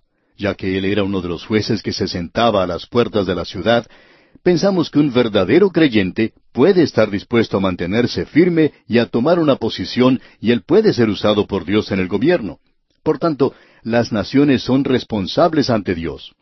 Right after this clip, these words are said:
Ahora, esto no quiere decir que Él juzgará a las naciones en base a si ellas aceptaron o rechazaron a Cristo,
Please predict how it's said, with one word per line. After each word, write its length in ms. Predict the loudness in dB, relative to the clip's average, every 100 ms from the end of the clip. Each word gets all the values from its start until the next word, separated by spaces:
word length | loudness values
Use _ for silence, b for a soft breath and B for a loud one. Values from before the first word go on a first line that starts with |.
| _ _ _ b b -6
Ahora, 200 | -2 0
esto 160 | -2
no 100 | -4
quiere 200 | -2 -2
decir 260 | -2 -4 -6
que 160 | -4 -4
Él 80 |
juzgará 480 | -4 -4 -4 -2 0
a 60 | 0
las 160 | -2
naciones 500 | -4 -4 0 0 0 B B 0
en 200 | 2 2
base 380 | 0 0 0
a 80 | 0
si 220 | 0 -2
ellas 380 | 0 0 -2 -2
aceptaron 760 | -4 -4 -6 0 2 2 0 -2
o 80 |
rechazaron 640 | -2 -2 -4 -4 -2 -2 -4
a 80 | 0
Cristo, 420 | 0 0 -6